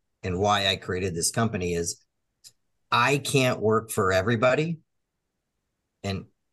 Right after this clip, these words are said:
everybody can't work for me. And that statement has to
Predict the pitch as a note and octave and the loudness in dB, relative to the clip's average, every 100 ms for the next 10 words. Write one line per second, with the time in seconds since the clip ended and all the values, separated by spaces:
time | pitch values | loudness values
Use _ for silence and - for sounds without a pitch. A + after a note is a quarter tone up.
0 | - B2 C3 A#2 A2+ G#2 - G#2+ - G2 | -4 2 2 2 0 0 -2 -4 -2 -4
1 | - F#2+ E2+ D2 - _ _ _ _ _ | -4 -6 -4 -6 -10 _ _ _ _ _
2 | _ _ _ _ - G2+ A#2+ D3+ - D#3 | _ _ _ _ -4 0 2 2 2 2
3 | D#3 A#2 G#2+ - B2 C3+ - B2 | 0 0 -4 -4 -2 -2 -2 -4